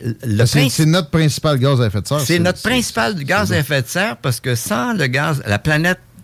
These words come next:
Speaker 1: Terre, à l'heure actuelle, sa température moyenne est quinze degrés Celsius,
Speaker 2: Ouais.
Speaker 1: si on fait une moyenne.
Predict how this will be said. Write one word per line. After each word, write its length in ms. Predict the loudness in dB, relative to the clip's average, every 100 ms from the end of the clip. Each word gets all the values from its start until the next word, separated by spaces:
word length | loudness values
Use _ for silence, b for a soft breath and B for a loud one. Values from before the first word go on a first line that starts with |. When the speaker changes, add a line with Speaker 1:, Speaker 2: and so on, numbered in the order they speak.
| -10
Speaker 1:
Terre, 340 | -2 0 0 0
à 60 |
l'heure 120 | 0 0
actuelle, 300 | -2 -2 -2
sa 100 | 0
température 500 | 0 0 0 0 2
moyenne 220 | 2 2
est 60 | 2
quinze 220 | 2 2
degrés 240 | 2 0
Celsius, 400 | 0 0 0 2 0
Speaker 2:
Ouais. 60 | 0 -14 B
Speaker 1:
si 100 | 0
on 80 | 2
fait 140 | 2
une 60 | 2
moyenne. 340 | 2 -2 -6